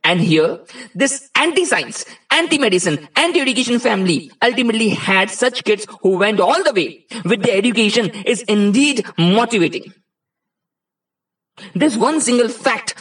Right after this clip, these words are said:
shows how tenacious, persevering, and ambitious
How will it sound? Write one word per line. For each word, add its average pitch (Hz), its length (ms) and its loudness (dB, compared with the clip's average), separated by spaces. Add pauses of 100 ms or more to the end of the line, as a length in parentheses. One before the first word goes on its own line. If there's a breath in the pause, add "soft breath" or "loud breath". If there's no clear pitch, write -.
shows 226 380 2
how 208 160 0
tenacious, 185 920 -2 (320 loud breath)
persevering, 226 680 0 (160 loud breath)
and 285 100 0
ambitious 269 720 2